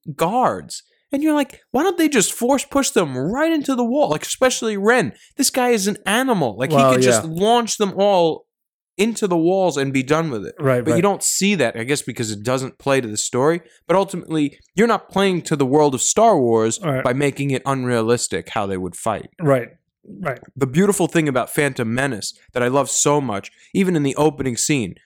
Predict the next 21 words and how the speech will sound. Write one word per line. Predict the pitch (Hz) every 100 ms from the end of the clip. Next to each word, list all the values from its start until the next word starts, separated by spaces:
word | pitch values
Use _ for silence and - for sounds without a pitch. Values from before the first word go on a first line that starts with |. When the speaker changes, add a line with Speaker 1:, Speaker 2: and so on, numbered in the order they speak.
| -
Speaker 1:
when | 135
Qui-Gon | 135 - 190 220 214 202 202 -
and, | 131 123 120 - 113
uh, | 101 95 -
Obi-Wan | 160 175 165 160 151 151 151 _
Speaker 2:
Mm-hmm. | 165 131 123 110 _ -
Speaker 1:
get | 139 135
that, | 127 110 - -
uh, | 104 95 92 - -
toxic | 147 143 - 127
gas | 131 131 131
coming | - 139 127 127
into | 127 120
the | 113
chamber | - 131 127 127
right | 120 147
in | 143
the | 139
beginning | 127 127 127 120
scene, | - 127 135 143
Speaker 2:
Yeah. | 151 135